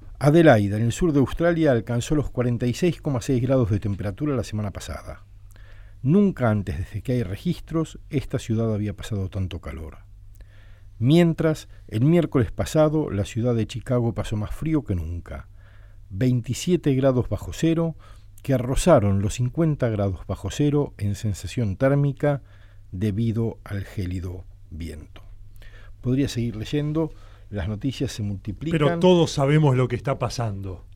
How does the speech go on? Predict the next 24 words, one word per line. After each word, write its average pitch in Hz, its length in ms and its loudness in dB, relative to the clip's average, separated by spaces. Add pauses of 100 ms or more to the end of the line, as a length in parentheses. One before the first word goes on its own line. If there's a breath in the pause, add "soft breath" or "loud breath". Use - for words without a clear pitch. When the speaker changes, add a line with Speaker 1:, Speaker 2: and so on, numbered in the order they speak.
Speaker 2:
Tenemos 120 400 -2
un 117 80 2
Speaker 1:
Los 117 180 4
Speaker 2:
problema 139 460 4
Speaker 1:
fenómenos 147 300 2
Speaker 2:
climático, 139 560 0
Speaker 1:
extremos. 143 640 2
Speaker 2:
tenemos 120 420 -4
un 117 140 -4
problema 117 420 -2
de 107 80 -6
fenómenos 107 540 -6
extremos, 165 500 -2
tenemos 120 360 -6
un, 110 360 -6 (460 soft breath)
un 110 220 -6
cambio 120 500 -6
fundamental 104 1000 -6 (640 soft breath)
en 95 180 -10
nuestra, 90 520 -12
en 98 160 -10
nuestra 135 340 -8
era, 95 220 -6
¿no? 135 180 -8